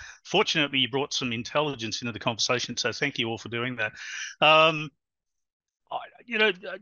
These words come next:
Dan-, as Danette said, change is inevitable, it's constant, it's always here, it always will be, hopefully, because if things literally stay the same, I don't wanna be here.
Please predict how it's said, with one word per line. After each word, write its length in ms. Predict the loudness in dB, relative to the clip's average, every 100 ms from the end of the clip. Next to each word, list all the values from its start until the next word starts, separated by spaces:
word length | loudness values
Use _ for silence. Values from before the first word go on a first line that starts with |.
| -4
Dan-, 120 | 0
as 200 | 2 2
Danette 260 | 0 0 0
said, 180 | -2
change 300 | 0 2 0
is 100 | -2
inevitable, 640 | 0 0 0 -2 -2 -2 -2
it's 200 | -6 -6
constant, 560 | -2 -2 -2 -4 -4 -4
it's 160 | -6
always 340 | -2 0 0 0
here, 220 | -2 -2
it 80 | -2
always 280 | -2 -4 -4
will 200 | -6 -4
be, 460 | 0 2 2 0 _ -20 _ _ -4
hopefully, 540 | -2 -2 -4 -8 -8
because 520 | -8 -2 0 0 -2 0
if 200 | -2 0
things 480 | 0 0 0 -2 -2
literally 380 | -2 -2 -2 -2
stay 260 | -2 -2 -2
the 100 | -4
same, 480 | -2 0 0 -2
I 160 | -2 -4
don't 120 | -4
wanna 160 | -6 -8
be 180 | -8 -6
here. 200 | -6